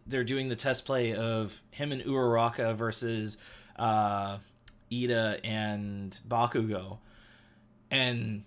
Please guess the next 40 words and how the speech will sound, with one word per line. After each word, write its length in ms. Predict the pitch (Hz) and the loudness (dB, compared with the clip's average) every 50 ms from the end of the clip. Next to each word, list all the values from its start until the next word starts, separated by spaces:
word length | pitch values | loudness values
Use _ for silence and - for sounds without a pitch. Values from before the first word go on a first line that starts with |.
| _ _ | _ _
you 120 | - 127 | -6 -4
know, 100 | 117 113 | -4 -2
Ida 220 | 110 - 127 127 127 | -2 0 0 2 2
and 160 | 123 117 110 | 2 2 2
Bakugo 500 | 117 113 - - 110 104 113 117 113 110 | 2 0 0 -2 -2 0 0 2 2 4
are 140 | 110 107 104 | 2 2 0
the 100 | 101 104 | 0 -2
villains, 560 | 98 113 113 113 117 110 110 110 107 104 101 | -2 0 2 2 2 0 0 0 -2 -4 -4
and 320 | 107 107 104 104 104 104 104 - - - - - - - _ - | -4 -4 -4 -4 -4 -6 -8 -10 -16 -20 -20 -20 -20 -20 _ -10
Deku 560 | 110 123 127 120 - 131 120 113 113 113 - - | -4 -2 -2 0 2 2 2 2 2 2 0 0
and 360 | 113 113 110 107 104 101 95 - - - _ - | 0 0 0 0 -2 -6 -8 -12 -18 -20 _ -4
Ur-, 340 | 117 123 123 117 113 98 - - - - - - - - - - - 147 | 0 0 2 2 0 -2 -6 -12 -18 -20 -20 -20 -20 -20 -20 -14 -6 -2
Uraraka 720 | 139 123 113 113 110 113 117 117 - 120 110 110 104 92 - | 0 2 2 2 2 2 0 0 0 0 0 0 0 -2 -2
are 520 | - 107 104 101 101 101 101 101 101 98 98 - | -2 -2 0 0 0 0 0 -2 -2 -4 -6 -10
the 60 | 107 | -8
heroes, 380 | - 131 131 123 120 117 110 104 | -4 -2 0 0 0 0 -2 -2
and 80 | 104 | -4
they're 100 | 107 107 | -4 -4
trying 220 | - - 104 104 104 | -2 -2 -4 -4 -4
to 320 | - 107 104 113 107 - - - - - | -4 -6 -6 -6 -8 -10 -14 -18 -20 -12
stop 280 | - - 120 117 - | -6 -2 -2 -2 -2
this 120 | - - - | -6 -8 -4
bomb, 400 | - 123 120 120 120 120 117 101 | 0 0 2 2 2 0 -2 -4
but 140 | 107 98 | -6 -6
they 120 | 90 104 101 | -4 -6 -4
have 200 | 101 113 107 - | -4 -6 -6 -6
to 80 | 107 107 | -6 -6
also 180 | 107 104 - | -6 -6 -8
take 220 | 95 - 110 104 - | -8 -8 -8 -8 -6
down 200 | 110 101 104 98 | -6 -6 -6 -6
the 60 | 92 | -6
villains 420 | 92 110 117 120 113 113 113 104 | -6 -6 -4 -4 -4 -4 -4 -6
and 80 | 101 104 | -6 -6
all 140 | 107 110 110 | -4 -4 -4
this 140 | 110 107 104 | -4 -6 -6
kind 160 | - 113 107 | -6 -8 -8
of 60 | 101 | -8
stuff 160 | - 113 98 104 | -8 -8 -10 -8
like 80 | 98 | -8
that. 240 | 107 98 95 - - | -10 -10 -10 -12 -16